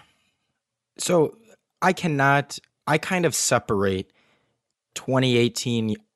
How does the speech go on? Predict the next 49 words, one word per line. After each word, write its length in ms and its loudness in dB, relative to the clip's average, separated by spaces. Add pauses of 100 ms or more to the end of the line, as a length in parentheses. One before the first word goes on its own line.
(260)
on 320 0
Giannis 480 0
from 320 -4
tw-, 360 -10
pre 200 -2
twenty 320 -4
eighteen 360 -4
Giannis 360 -4
because 220 -6
they're 100 -6
not 180 -6
the 60 -10
same 240 -8
player. 380 -6 (120)
Giannis, 400 -2 (520)
it, 240 -10
it, 180 -12
you, 80 -8 (160)
like, 300 -2 (760)
they 100 0
lost 260 6
to 60 -12
the 60 0
Bulls 300 4
in 60 -8
twenty 240 -4
fifteen. 600 -6 (220)
Okay, 340 -4
I'm, 240 -4
I'm 80 -6
not 120 0
gonna 120 -4
look 160 -2
at 80 2
Giannis's 460 0
stats 460 -2
in 80 -4
that 160 -4
series, 280 -2
and 160 -8
it, 200 -6
he 120 -2
wasn't 240 0
the 60 -8
same 160 -4
player. 380 -4
He 120 -2
was 180 0
a, 220 -2